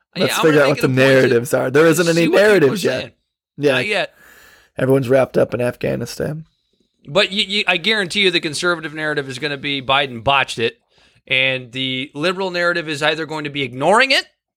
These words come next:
Speaker 2: because that's, that tends to be what happens when your side's president is in office. You just kind of ignore things.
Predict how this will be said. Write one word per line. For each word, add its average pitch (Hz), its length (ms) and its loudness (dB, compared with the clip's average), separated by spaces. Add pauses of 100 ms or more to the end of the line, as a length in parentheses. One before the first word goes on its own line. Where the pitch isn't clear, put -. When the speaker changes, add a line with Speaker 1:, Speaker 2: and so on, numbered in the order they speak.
(340)
Speaker 2:
because 180 240 -2
that's, 285 220 -2 (200)
that - 160 -6
tends 381 220 -2
to 294 100 -6
be 247 140 -2
what 190 140 0
happens 151 500 -2
when 139 240 -6
your 143 720 0
side's 143 420 0
president 135 520 -4
is 127 160 -8
in 113 100 -4
office. 120 420 -4
You 135 60 -10
just 131 180 -8
kind 160 160 -4
of 120 80 -10
ignore 117 300 -4
things. 165 340 -4